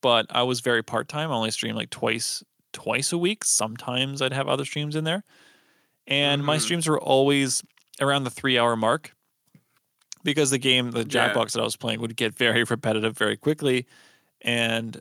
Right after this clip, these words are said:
Speaker 1: I, they would kinda just be in short bursts a couple times a week so people could come in. And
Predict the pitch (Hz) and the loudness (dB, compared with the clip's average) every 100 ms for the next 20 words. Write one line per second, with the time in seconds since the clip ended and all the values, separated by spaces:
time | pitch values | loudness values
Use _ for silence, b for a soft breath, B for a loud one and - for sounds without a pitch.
0 | - 131 123 120 127 117 117 104 113 117 | -8 -2 -2 -2 -4 -4 -6 -8 -8 -8
1 | - 123 113 - 113 117 117 - - - | -2 -2 -2 0 2 2 0 0 -2 -2
2 | 117 - 120 113 117 151 156 156 - 110 | -4 -2 -4 -2 2 4 4 0 -2 -2
3 | 113 110 110 - - 113 127 127 139 b | -4 -6 -8 -10 -8 -2 0 -2 -6 b
4 | b b b _ - 127 123 123 | b b b _ -2 2 2 -2